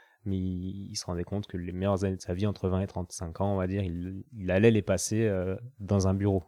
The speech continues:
en gagnant, en gagnant de l'argent, certes, mais, euh, mais sans rien faire de vraiment cool. Et donc, il, il proposait une méthode pour faire sa liste. Et moi, j'ai fait la liste de tout ce que je voulais faire. Et c'est vrai qu'en fait, ça, c'est pour ça que je suis parti en tour du monde. J'ai fait des spots bien précis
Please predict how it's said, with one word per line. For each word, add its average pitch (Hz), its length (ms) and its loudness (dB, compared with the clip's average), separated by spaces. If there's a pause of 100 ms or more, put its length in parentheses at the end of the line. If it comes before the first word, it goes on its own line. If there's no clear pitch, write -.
en 98 80 -2
gagnant, 101 320 0
en 90 140 -6
gagnant 101 280 4
de 107 80 2
l'argent, 98 280 2
certes, - 380 -2
mais, 95 180 -2
euh, 90 100 -2 (960)
mais 92 80 -4
sans - 200 -6
rien 92 180 0
faire 95 160 -2
de 90 40 -4
vraiment 98 220 0
cool. 95 240 0 (160)
Et 107 120 6
donc, 127 280 4
il, 95 300 -2 (500)
il 117 100 -2
proposait 123 480 6
une 117 100 6
méthode 117 340 6
pour 107 120 -2
faire 110 140 2
sa 104 140 0
liste. 104 180 -4
Et 101 60 0
moi, 120 100 6
j'ai 113 80 4
fait 101 220 2
la 95 100 0
liste 110 220 -2
de 110 60 -2
tout - 100 -8
ce - 60 -12
que 104 100 -4
je - 20 0
voulais 104 160 4
faire. 113 280 0
Et 101 80 -2
c'est - 120 -4
vrai 113 100 0
qu'en 92 120 -6
fait, 107 160 -6
ça, 95 260 -6 (240)
c'est - 100 -18
pour 92 140 -2
ça 104 100 4
que - 40 -4
je - 40 -4
suis 113 60 -4
parti 104 240 -2
en 101 80 2
tour 101 180 -4
du 98 120 0
monde. 117 280 4
J'ai 101 120 0
fait 95 580 0
des 104 80 -4
spots - 280 0
bien 101 300 2
précis 117 480 0